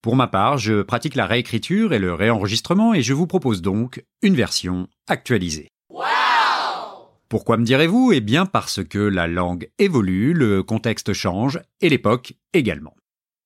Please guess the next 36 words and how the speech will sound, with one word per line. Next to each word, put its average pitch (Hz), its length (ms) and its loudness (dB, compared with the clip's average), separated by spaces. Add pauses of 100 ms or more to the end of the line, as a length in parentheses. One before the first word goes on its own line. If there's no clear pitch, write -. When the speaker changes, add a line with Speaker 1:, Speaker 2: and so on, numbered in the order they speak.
(340)
Speaker 1:
C'est 196 120 -2
par 214 120 -2
exemple 214 300 0
le 120 60 0
cas 160 220 -2
du 107 160 -4
rugby 127 460 0
où 143 80 4
le 110 80 4
mot 104 160 2
black 113 400 -2
est 113 160 -4
habituellement 139 500 0
synonyme 131 480 2
de 101 120 -2
défaite 117 480 -2
pour 92 200 -8
nous 135 120 0
Français 113 500 -2
puisque - 440 -6
les 90 340 -2
tout 135 120 -2
noirs, 214 360 2
pardon, 92 340 -4 (320)
les 95 320 -4 (100)
All 160 200 2
Blacks 196 500 -2
ne 135 120 -2
font 170 220 -2
en 131 40 2
général 117 420 0
qu'une 147 200 0
bouchée 127 260 -4
de 104 80 -4
leur 92 100 -4
adversaire 120 680 -2